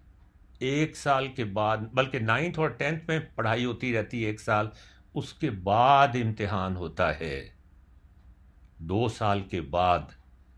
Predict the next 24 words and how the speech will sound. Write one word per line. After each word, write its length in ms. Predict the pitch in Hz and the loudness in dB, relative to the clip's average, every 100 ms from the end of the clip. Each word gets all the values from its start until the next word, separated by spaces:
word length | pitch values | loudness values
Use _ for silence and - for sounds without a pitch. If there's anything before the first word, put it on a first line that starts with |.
| - - - - 78 | -20 -20 -20 -20 -8
जब 180 | 87 | -6
भी 120 | 90 131 | -4 -4
तो 160 | 139 | -2
रिजल्ट 520 | 117 104 107 104 101 | -2 -2 0 -4 -4
थर्टी 200 | 98 92 | -6 -6
परसेंट 460 | 143 135 113 123 113 | -8 -8 -8 -10 -8
आता 240 | 85 - | -10 -12
है। 140 | 82 - - - - _ - - - - - - - - - - - - - - - - - - _ - - | -18 -18 -20 -20 -20 _ -20 -20 -20 -20 -20 -20 -20 -20 -20 -20 -20 -20 -20 -20 -20 -20 -20 -20 _ -20 -4
So, 80 | 196 220 220 214 160 | 4 8 8 6 0
I 120 | 175 | 2
am 100 | 190 175 - | 0 -2 -2
teaching 420 | 190 185 226 226 | 0 0 2 2
and 220 | 202 165 156 165 | 2 0 -2 0
testing 420 | 156 - 190 185 - | 0 2 0 2 0
at 160 | 135 123 | -4 0
the 120 | 120 | -2
same 340 | - 135 131 123 | -2 -2 -2 0
time, 340 | 113 101 82 78 - 98 | 2 4 2 -4 -8 -4
learning 560 | 95 127 160 190 185 165 | 2 4 4 2 0 -2
and 260 | 127 120 110 | -2 -2 -2
assessment 720 | 110 - 117 - 147 147 - - | -6 -4 -6 -4 -4 -2 -4 0
are 160 | 104 92 95 | 0 0 0
going 340 | 117 120 117 113 - | 2 2 0 -6 -18
side 500 | - 120 120 139 113 | -6 0 2 2 -4